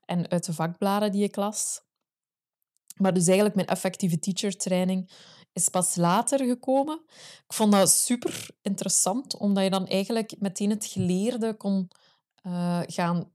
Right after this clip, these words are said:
implementeren in je lessen. Dus ik weet nog dat ik helemaal in het begin, mijn zaalopstelling was helemaal anders.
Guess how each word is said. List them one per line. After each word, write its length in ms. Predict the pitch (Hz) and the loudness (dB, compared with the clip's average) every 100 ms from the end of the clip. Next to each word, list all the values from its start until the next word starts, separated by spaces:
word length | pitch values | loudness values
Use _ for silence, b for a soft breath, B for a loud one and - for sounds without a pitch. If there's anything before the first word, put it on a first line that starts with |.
| _ | _
implementeren 800 | 196 190 185 175 170 185 208 208 | -4 0 2 2 0 0 0 0
in 120 | 175 | 0
je 120 | 170 | 0
lessen. 460 | 160 170 - - 151 | 0 -4 -4 -8 -4
Dus 280 | 170 - - B B B B | -2 -4 -6 B B B B
ik 140 | 202 190 | -6 0
weet 180 | 208 220 | 0 4
nog 140 | 214 | 4
dat 120 | 196 | 4
ik 120 | 190 | 2
helemaal 400 | - 185 214 214 | 0 2 4 4
in 120 | 196 185 | 4 4
het 120 | 175 | 2
begin, 300 | 170 185 190 | 2 2 2
mijn 200 | 175 170 | 2 2
zaalopstelling 1160 | 175 180 220 - 196 190 - 196 196 190 170 | 4 4 2 0 -6 -6 -6 -2 0 0 0
was 180 | 180 - | -2 -4
helemaal 400 | 175 196 175 - | -2 0 0 0
anders. 640 | 185 226 247 247 - - | -2 -2 -4 -6 -8 -16